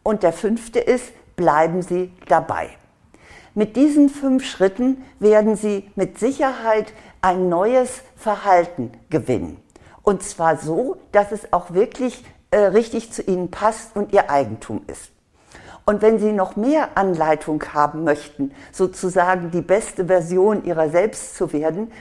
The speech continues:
dann habe ich noch ein kleines Paket, mit dem Sie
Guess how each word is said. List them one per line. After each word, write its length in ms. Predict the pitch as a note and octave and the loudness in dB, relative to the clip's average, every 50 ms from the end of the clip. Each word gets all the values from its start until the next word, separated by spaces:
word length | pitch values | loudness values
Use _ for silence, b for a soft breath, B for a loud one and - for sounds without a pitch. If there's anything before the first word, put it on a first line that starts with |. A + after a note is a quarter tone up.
| B B B B | B B B B
dann 320 | G3 F#3+ G3+ G#3+ A3 A3+ | 0 2 2 0 -4 -2
habe 240 | A#3+ A#3+ A#3+ - - | 0 0 0 -2 -4
ich 180 | - A3 - - | -8 -8 -8 -4
noch 240 | G3+ A3+ A3+ - - - - - | -4 -4 -4 -6 -10 -16 -8 -4
ein 340 | - D3 G3+ G#3 G#3 G3 G3+ - - | -2 -2 -2 -2 -4 -6 -8 -12 -12
kleines 500 | - A3 F#3+ F#3+ F#3+ G#3 G#3+ A3 G#3+ - | -6 0 2 2 2 2 0 -4 -4 -8
Paket, 680 | - - A3+ A3 - - - G#3+ G3+ G3+ - - - - B B B B B B B - | -10 -8 -8 -8 -8 -6 -6 -4 -4 -4 -6 -10 -14 -18 B B B B B B B -6
mit 200 | G#3 G3+ - - | -6 -4 -2 0
dem 200 | G#3 G#3 G#3 F#3+ | 2 2 2 2
Sie 200 | F#3+ G3 F#3 | 0 -2 -2